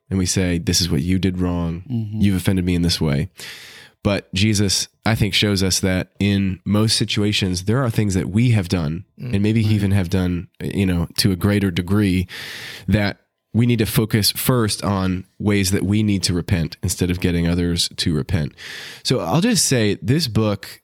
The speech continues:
Speaker 1: it, it might seem like, you know, because we're doing an overview, it's very heady, and it has God's glory and, like, these big kind of topics. Yes, it does,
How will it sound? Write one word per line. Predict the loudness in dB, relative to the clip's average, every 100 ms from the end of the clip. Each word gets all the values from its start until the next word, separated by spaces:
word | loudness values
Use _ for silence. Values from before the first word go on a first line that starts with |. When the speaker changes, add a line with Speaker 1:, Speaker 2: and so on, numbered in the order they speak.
| _
Speaker 1:
it, | -2 0
it | 2
might | 2 0
seem | 0 2 2 0 0
like, | -2 0 -2 -6 -4
you | 0
know, | 0 0
because | 0 2 0 -2
we're |
doing | -2 0 0
an | 0
overview, | 0 0 2 2 2 2 0 -2 -10 _
it's | -2 0
very | 0 2 2 2 2 2 2 0 -6
heady, | -2 0 2 2 2 0 -4 _ -2
and | 0
it | 2
has | 2 2 0 0 0 -4 -2
God's | -2 0 -2
glory | 0 0 0 0 0 0
and, | -2
like, | -4 -2
these | -2
big | 0 0 0
kind | 0 -2
of | -2
topics. | -2 -2 -2 -2 -2 -6 -8 -18 -18 -20 _ _ 0
Yes, | 2 2
it | 0 0
does, | 0 0 0 0